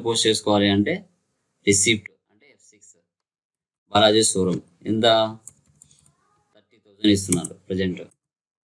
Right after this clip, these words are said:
Cash. Okay, తర్వాత నెక్స్ట్ ఎంట్రీ ఏముంది? Computer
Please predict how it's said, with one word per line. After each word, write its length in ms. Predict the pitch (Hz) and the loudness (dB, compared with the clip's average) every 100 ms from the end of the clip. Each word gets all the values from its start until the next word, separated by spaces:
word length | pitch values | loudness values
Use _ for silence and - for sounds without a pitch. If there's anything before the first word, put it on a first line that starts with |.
| _ _ _ | _ _ _
Cash. 260 | 87 _ _ _ _ _ _ _ _ - - - - _ _ _ _ _ _ _ _ _ _ _ _ | _ _ _ _ _ _ _ _ _ -6 -2 -4 -6 _ _ _ _ _ _ _ _ _ _ _ _
Okay, 160 | 90 90 _ _ _ _ _ _ _ _ _ _ 127 | _ _ _ _ _ _ _ _ _ _ _ _ 0
తర్వాత 240 | 131 127 123 | 2 2 2
నెక్స్ట్ 200 | 120 - 131 | 0 4 2
ఎంట్రీ 200 | 120 120 | 4 2
ఏముంది? 240 | 120 120 160 - _ _ _ - | 2 2 2 0 _ _ _ -2
Computer 400 | 110 113 127 | 0 2 2